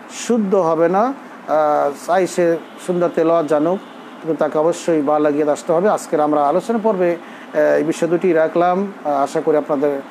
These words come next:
কিছু একটি জানার সুবিধা, সুযোগ হয়েছে। আপনারা নিয়মিত থাকবেন, ইনশাআল্লাহ, আহ, পরবর্তীতে আবার দেখা হবে। আসসালামু আলাইকুম ওয়া রাহমাতুল্লাহি ওয়া বারাকাতুহু। আসসালামু আলাইকুম।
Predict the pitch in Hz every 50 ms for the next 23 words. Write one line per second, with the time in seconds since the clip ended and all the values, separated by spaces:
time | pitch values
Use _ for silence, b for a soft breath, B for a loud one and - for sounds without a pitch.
0 | - - - - 170 151 - 165 151 - - 156 151 151 147 156 147 147 139 -
1 | - 160 151 160 151 170 170 151 127 - 165 165 185 185 160 175 185 180 175 -
2 | 214 233 208 151 170 156 151 156 165 170 180 175 160 151 165 156 156 190 214 240
3 | 247 B B B B B B 165 165 147 156 160 151 147 147 143 139 135 117 -
4 | - - - - - - - - - - - 120 123 120 - - - 165 165 160
5 | 156 165 - - 160 143 147 139 131 147 131 - 135 139 143 170 220 226 165 -
6 | - 156 139 139 135 139 135 139 147 156 160 156 170 165 180 202 196 165 147 143
7 | - 135 147 139 131 - 139 139 143 151 143 151 202 233 240 - - - - -
8 | - - - 127 127 127 123 120 120 - 139 135 131 - 170 185 170 - - 139
9 | 127 123 117 110 107 104 117 - -